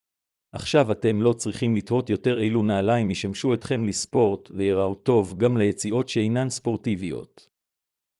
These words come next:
כך שבשלב זה נותר לכם רק להיכנס אל חנות נעליים מומלצת ולראות מהם דגמי האדידס שקיימים ברשותה.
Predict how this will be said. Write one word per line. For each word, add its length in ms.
כך 220
שבשלב 580
זה 180
נותר 340
לכם 320
רק 240
להיכנס 500
אל 80
חנות 400
נעליים 440
מומלצת 680
ולראות 540
מהם 300
דגמי 340
האדידס 480
שקיימים 600
ברשותה. 540